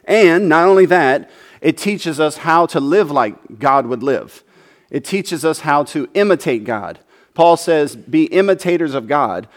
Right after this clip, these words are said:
which is another way of saying, "Obey the law." Obey God's law. It's just another way of saying the exact same thing, because the law is revealing his character.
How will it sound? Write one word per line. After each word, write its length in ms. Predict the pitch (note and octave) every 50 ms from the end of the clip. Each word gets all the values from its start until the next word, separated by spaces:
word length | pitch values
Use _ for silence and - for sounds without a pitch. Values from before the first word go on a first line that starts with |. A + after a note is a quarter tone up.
| _ _
which 180 | - D3+ D3 E3
is 100 | D3 C3
another 340 | C3 B2+ C3+ D3+ F3+ G#3+ G3+
way 160 | F3 D#3+ D3
of 100 | D#3 D3+
saying, 480 | - - C3+ B2 B2 B2 C3 C#3 C3+ - _ _ _ _ _ _ _ _ _ _ _ _ _ _ _ _ _ _ _ _ _ _ _ _ -
"Obey 260 | A2 G#2 G#2 A2+ A#2+
the 120 | A#2+ C3
law." 300 | C3 D#3 F3+ A#2+ F2+ F2 - _ _ _ _ _ _ _ _ _ _ _ _
Obey 380 | - B2 A#2+ G#2+ A#2+ A#2 B2 A#2+
God's 320 | A2+ B2+ B2+ C3+ C3 B2
law. 360 | C#3 D3+ D#3 D3 A2 - - _ _ _ _ _
It's 100 | _ -
just 160 | D#3+ D3 -
another 220 | C#3+ D3+ D3+ D#3 D#3+
way 120 | D#3+ D#3
of 100 | D3 D3
saying 280 | - D#3 D3 C#3+ D3 C#3+
the 100 | C3+ C#3
exact 360 | B2+ A2+ B2 C3 C3 B2+ -
same 200 | - C3+ B2+ A#2
thing, 220 | - E3 D#3 C3
because 260 | A2+ B2 - C3+ B2
the 100 | A#2 B2
law 360 | A#2 B2 C3+ D3+ D#3 D3+ C#3+ B2
is 280 | - C#3 B2 A2 G#2+
revealing 460 | G2+ B2 A#2+ G#2+ C#3 C#3 C#3 C3 A#2
his 180 | B2 C3 A2 -
character. 580 | - - E3+ F#3+ F3+ D#3+ - - A2+ G#2 C3